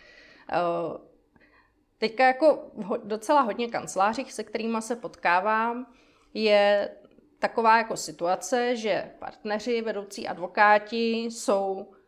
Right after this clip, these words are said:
lidi, nevím, okolo čtyřiceti let třeba. Ta-, tako-, takovej ten, taková ta generace, která byla zvyklá tvrdě pracovat, hodně pracovat.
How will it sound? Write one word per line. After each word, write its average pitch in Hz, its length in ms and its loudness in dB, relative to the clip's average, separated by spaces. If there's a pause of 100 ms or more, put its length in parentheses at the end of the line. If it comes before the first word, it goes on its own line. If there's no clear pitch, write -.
(180)
lidi, 190 600 -6 (580)
nevím, 170 280 -10
okolo 185 280 -4
čtyřiceti 175 600 -8
let - 340 -6
třeba. 262 500 -6 (920)
Ta-, 190 240 -2
tako-, 196 300 -6
takovej 214 380 -2
ten, 214 300 -2 (180)
taková 208 300 4
ta 220 120 -2
generace, 196 580 0
která 196 600 4
byla 196 260 2
zvyklá 190 460 -2
tvrdě 175 300 -6
pracovat, 240 600 -2
hodně 165 300 -6
pracovat. 165 760 -6